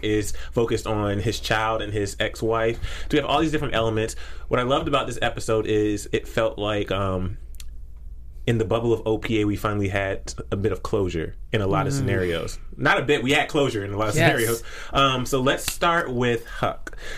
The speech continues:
Speaker 1: So Huck, once again, is watching the game, but ex-, the difference is when he's watching this on the screen this time, we see a man with his ex-wife and cheering on the son. And Marcus is saying, "Oh, you know, did you know she was dating?" He's like, "Oh, yeah, I knew about him, blah, blah, blah."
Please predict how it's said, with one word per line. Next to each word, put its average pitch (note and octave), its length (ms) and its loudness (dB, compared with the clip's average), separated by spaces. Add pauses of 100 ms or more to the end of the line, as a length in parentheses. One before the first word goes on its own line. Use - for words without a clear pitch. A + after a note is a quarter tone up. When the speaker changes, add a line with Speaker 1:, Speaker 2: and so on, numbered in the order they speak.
Speaker 1:
So A#2+ 240 2
Huck, E3+ 340 0 (400)
once A#2+ 260 0
again, B2 240 2
is G#2+ 140 0
watching G#2+ 420 0
the A2 80 -2
game, G2+ 320 0
but G#2 100 2
ex-, - 280 -6
the A2+ 80 0
difference B2+ 400 0
is A2 240 2 (200)
when A#2+ 100 2
he's A2 100 0
watching B2+ 320 2
this A2+ 120 -2
on A#2+ 120 0
the G2+ 80 -2
screen G#2+ 280 0
this A2 180 2
time, G2+ 340 -2
we G#2+ 120 0
see G#2+ 360 0
a F#2 60 -2
man G2+ 520 -2
with G#2 220 0
his F#2 420 -2
ex-wife F#2 540 -2 (100)
and F#2 380 -4 (120)
cheering G2 300 0
on F2+ 160 -2
the F2 60 -2
son. G2 340 -2 (720)
And A#2+ 160 2
Marcus A#2+ 400 2
is G#2 100 0
saying, A2 240 0
"Oh, D3+ 300 2
you C3 100 2
know, B2 160 2
did A2 140 0
you A#2+ 80 2
know A#2+ 160 2
she A#2+ 100 -2
was A2+ 140 2
dating?" B2+ 180 0
He's A2+ 60 -2
like, C#3+ 100 2
"Oh, G#3+ 120 4
yeah, G#3+ 180 2
I F#3+ 60 2
knew F#3 120 -2
about D#3+ 200 0
him, D#3 60 -2
blah, B2 140 0
blah, - 120 -2
blah." - 80 -12